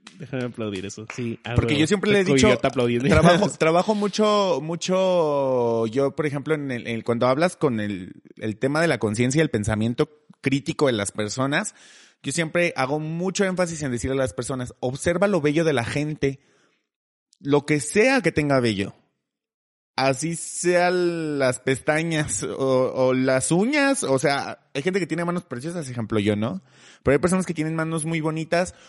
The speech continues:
Speaker 2: o incluso hay gente para que, las que esas manos son bonitas y hay gente para las que no. Pero creo que algo importante, hablando de conciencia, en los estándares que tú quieras llevar de belleza, es que seas consciente de pagar los precios de lo que sea más importante para ti.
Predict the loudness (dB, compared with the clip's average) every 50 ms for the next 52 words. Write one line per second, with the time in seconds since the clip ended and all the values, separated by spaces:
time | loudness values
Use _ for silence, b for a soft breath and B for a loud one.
0 | B B 2 2 4 4 2 4 4 4 4 2 0 -4 _ _ _ _ _ -2
1 | 0 0 2 2 0 2 2 2 2 2 0 0 0 0 2 2 2 2 0 0
2 | 0 0 2 2 4 4 4 2 2 2 2 2 2 2 0 2 0 0 2 0
3 | 0 0 0 2 4 4 4 4 2 0 0 0 0 2 2 2 4 2 2 0
4 | -2 -2 -2 0 0 0 0 -2 B B B B B B 0 0 2 2 2 0
5 | 2 2 0 -2 -2 -4 _ _ _ _ _ 0 0 2 4 4 2 2 2 0
6 | 0 0 -2 -4 -2 -2 -4 -4 -2 -2 -2 -2 0 -2 -2 -2 -2 -4 -2 -2
7 | -4 -4 -4 -4 -4 -4 -4 -4 -4 -4 -4 -4 -2 -2 -2 0 0 0 -2 -2
8 | -4 -4 -2 -2 -2 0 -2 -2 -2 -4 -4 -6 -6 -8 -4 -4 -4 -4 -4 -2
9 | -2 0 2 2 2 2 2 2 2 0 0 0 0 0 2 0 0 2 2 0
10 | 2 2 0 -2 -2 b b b b b b b b b b _ -2 -2 0 0
11 | 2 2 0 2 2 0 0 2 2 0 0 2 2 2 4 4 2 2 2 2
12 | 2 2 2 2 0 0 _ 0 0 2 0 0 0 0 0 0 -2 b b b
13 | b 0 2 4 4 4 2 0 -2 -4 -2 0 0 2 2 2 2 2 0 0
14 | 0 0 -2 -4 -4 -4 -6 -4 -2 -4 -2 -2 -4 -4 -4 -4 -4 -6 -6 _
15 | -16 -20